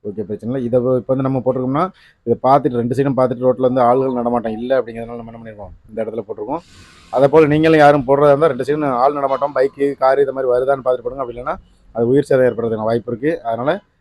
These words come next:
ரெண்டு சைடையும் நல்லா கண்காணிச்சுட்டு அதன் பிறகு கொட்டி விடுங்க. ம், எல்லாருமே வந்து என்ன பண்ணுங்க, மனசு வந்து நிறைய தர்மம் செய்யலாம். அதை இதை மாதிரி வாயில்லாத ஜீவன்களுக்கு செஞ்சீங்கன்னா உங்களுக்கும் உங்க ஃபேமிலிக்கும் மிகப்பெரிய ஒரு சந்தோஷத்தை கொடுக்கக்கூடியதா இருக்கும். இதுல நன்மை இருக்கா தீமை இருக்கான்னா நம்ம சொல்ற அளவுக்கு பெரிய ஆள் கிடையாது.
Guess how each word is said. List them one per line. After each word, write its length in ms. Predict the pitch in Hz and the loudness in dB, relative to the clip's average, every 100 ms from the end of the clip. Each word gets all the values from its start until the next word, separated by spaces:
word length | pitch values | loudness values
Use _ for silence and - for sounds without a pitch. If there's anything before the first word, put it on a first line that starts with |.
| _ | _
ரெண்டு 240 | 120 139 139 | -2 0 2
சைடையும் 280 | 143 151 160 | 4 4 4
நல்லா 220 | 127 143 | 2 2
கண்காணிச்சுட்டு 560 | 120 123 147 151 139 160 | 2 0 2 2 2 2
அதன் 220 | 127 131 | 2 0
பிறகு 220 | 127 131 | -2 -2
கொட்டி 180 | 120 117 | -4 -4
விடுங்க. 300 | 117 131 170 _ _ _ _ _ | -4 -6 -8 _ _ _ _ _
ம், 380 | - 113 117 113 117 80 | -8 -4 -4 -4 -8 -8
எல்லாருமே 340 | 127 139 135 139 | 0 2 2 0
வந்து 140 | 135 | -2
என்ன 120 | 127 | -2
பண்ணுங்க, 280 | 120 101 92 _ | -4 -6 -10 _
மனசு 300 | 107 123 127 | -8 -6 -4
வந்து 340 | 131 127 160 - | -4 -4 -6 -6
நிறைய 320 | 107 127 139 | -4 0 2
தர்மம் 240 | 123 127 | 0 -2
செய்யலாம். 320 | 120 127 156 113 | -2 -2 -2 -4
அதை 240 | 117 131 | -2 0
இதை 120 | 123 | 0
மாதிரி 200 | 127 131 | 0 2
வாயில்லாத 320 | 120 131 135 | 2 2 0
ஜீவன்களுக்கு 420 | 127 123 120 113 110 | 0 -4 -4 -8 -8
செஞ்சீங்கன்னா 340 | 120 120 143 165 _ _ _ _ _ - | -8 -6 -8 -10 _ _ _ _ _ -6
உங்களுக்கும் 640 | 131 139 147 139 180 - _ | 0 2 2 2 -4 -6 _
உங்க 200 | 120 120 | -6 -4
ஃபேமிலிக்கும் 580 | 131 131 131 120 147 127 | -2 0 0 -2 -6 -6
மிகப்பெரிய 400 | 110 135 131 139 | -2 0 2 2
ஒரு 80 | 135 | 2
சந்தோஷத்தை 460 | 120 135 156 147 131 | 0 0 0 0 -4
கொடுக்கக்கூடியதா 400 | 123 123 123 123 | -2 -2 0 0
இருக்கும். 280 | 120 143 - _ _ _ - | -2 -8 -12 _ _ _ -6
இதுல 140 | 120 | -4
நன்மை 280 | 117 120 139 | -2 -2 0
இருக்கா 200 | 135 139 | 0 0
தீமை 280 | 127 131 131 | -2 -2 0
இருக்கான்னா 240 | 123 127 | 0 -2
நம்ம 160 | 139 127 120 | -2 -4 -4
சொல்ற 160 | 120 | -4
அளவுக்கு 440 | 123 123 123 123 117 | -2 -2 -2 -4 -4
பெரிய 200 | 120 123 | -4 -4
ஆள் 60 | |
கிடையாது. 400 | 117 117 117 160 | -4 -8 -6 -8